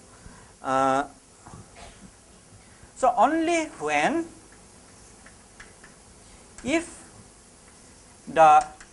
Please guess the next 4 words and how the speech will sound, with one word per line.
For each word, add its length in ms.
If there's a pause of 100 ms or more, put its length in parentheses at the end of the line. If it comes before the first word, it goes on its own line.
(880)
random 400
variables 800 (920)
are 340 (4000)
independent, 1000